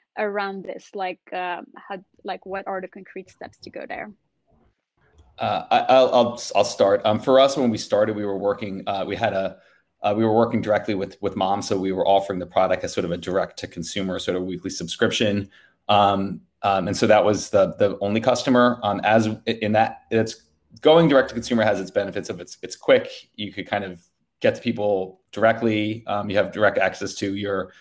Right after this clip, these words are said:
Speaker 2: one of your primary end users. Um, the limitations, of course, are, um,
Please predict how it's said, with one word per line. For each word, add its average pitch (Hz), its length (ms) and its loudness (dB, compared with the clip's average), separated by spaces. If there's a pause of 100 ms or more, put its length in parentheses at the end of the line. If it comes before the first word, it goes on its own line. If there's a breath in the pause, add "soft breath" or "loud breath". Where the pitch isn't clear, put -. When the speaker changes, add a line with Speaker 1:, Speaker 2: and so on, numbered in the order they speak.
(320 soft breath)
Speaker 2:
one 104 220 0
of 104 40 2
your 95 100 -2
primary 107 400 2
end 107 160 2
users. 104 500 0
Um, 98 180 0
the 104 100 0
limitations, 120 600 2
of 87 100 -14
course, - 280 0
are, 101 300 0 (540 soft breath)
um, 101 380 2